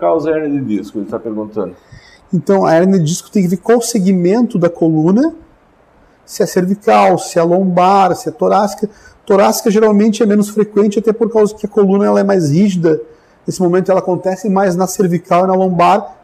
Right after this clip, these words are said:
Speaker 2: pela mobilidade, né? O que que é o
Speaker 1: Certo.
Speaker 2: extrasa-, o extravasamento, né,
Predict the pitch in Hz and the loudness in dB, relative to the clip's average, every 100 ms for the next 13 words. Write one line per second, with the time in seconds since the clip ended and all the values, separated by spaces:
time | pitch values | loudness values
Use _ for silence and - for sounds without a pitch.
0 | _ - 190 190 196 180 196 180 196 208 | _ 0 2 4 2 2 0 2 2 2
1 | 170 135 - _ _ _ _ - 143 143 | 0 -4 -12 _ _ _ _ -8 -4 -2
2 | 170 - _ _ - 202 226 214 214 208 | -4 -10 _ _ -4 0 2 2 2 2
3 | 196 220 233 - 208 190 196 190 180 180 | 2 2 0 0 0 2 2 2 2 0
4 | 247 220 196 151 - _ _ _ - 156 | 0 0 -2 -2 -6 _ _ _ -4 -2
5 | 165 | -2